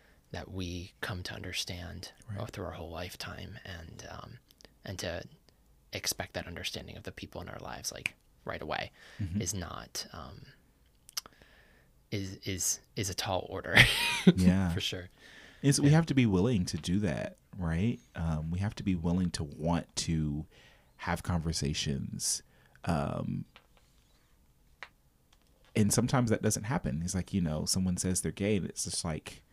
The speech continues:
Speaker 2: full stop. Um, you know, we treat sometimes gay
Speaker 1: Right.
Speaker 2: people like they have leprosy or something, like they just have to be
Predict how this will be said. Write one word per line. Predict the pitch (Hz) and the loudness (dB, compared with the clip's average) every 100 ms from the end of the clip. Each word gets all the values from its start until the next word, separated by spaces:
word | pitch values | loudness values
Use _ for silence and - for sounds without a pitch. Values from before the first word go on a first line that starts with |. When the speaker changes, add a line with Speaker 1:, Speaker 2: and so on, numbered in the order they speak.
| - - - - | -20 -20 -20 -20
Speaker 2:
full | - 92 | -2 0
stop. | 90 - 123 127 - - - - | 2 2 2 0 -2 -4 -4 -2
Um, | 90 82 80 - | 0 0 -2 -4
you | 90 | -2
know, | 85 | 0
we | 85 | 0
treat | - 98 92 - _ - - | -2 -2 -2 -4 _ -14 -4
sometimes | 98 110 98 90 | 0 2 2 2
gay | 80 87 | 0 0
Speaker 1:
Right. | 87 | 0
Speaker 2:
people | 101 90 | 0 2
like | 87 85 | 0 0
they | 101 | -2
have | 80 | 0
leprosy | 85 - 87 - 64 | 0 0 0 -2 -2
or | 62 | -4
something, | 69 73 65 | -4 -4 -6
like | 67 78 | -6 -6
they | 78 | -4
just | - | -2
have | 87 - | -4 -2
to | 95 | 2
be | 101 98 101 - | 6 6 6 4